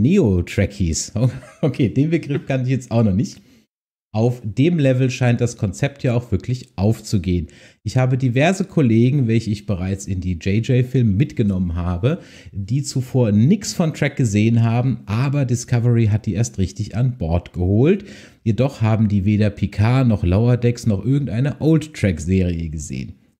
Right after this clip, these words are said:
Ja, das ist natürlich so ein Punkt, ne? In unserer Wahrnehmungswelt gibt's das ja gar nicht, weil wir kennen halt da eben alles, ne? Wieder ein oder zwei oder dreimal gesehen.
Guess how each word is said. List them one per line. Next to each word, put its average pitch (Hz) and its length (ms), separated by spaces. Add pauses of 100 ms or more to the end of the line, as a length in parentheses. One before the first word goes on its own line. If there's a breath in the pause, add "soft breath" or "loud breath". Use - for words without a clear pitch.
(120)
Ja, 123 220 (180 loud breath)
das 135 140
ist - 60
natürlich 170 280
so 165 100
ein 160 140
Punkt, 220 340
ne? 139 220
In 120 80
unserer 135 560 (160)
Wahrnehmungswelt 139 1300 (1400)
gibt's 175 200
das 277 200
ja 87 120
gar 87 260
nicht, 78 160
weil 110 100
wir 127 160
kennen 185 300
halt 90 240
da 92 100
eben 85 300
alles, 78 320
ne? 135 180
Wieder 110 240
ein 135 160
oder 117 140
zwei 120 240
oder 113 100
dreimal 104 320
gesehen. 90 300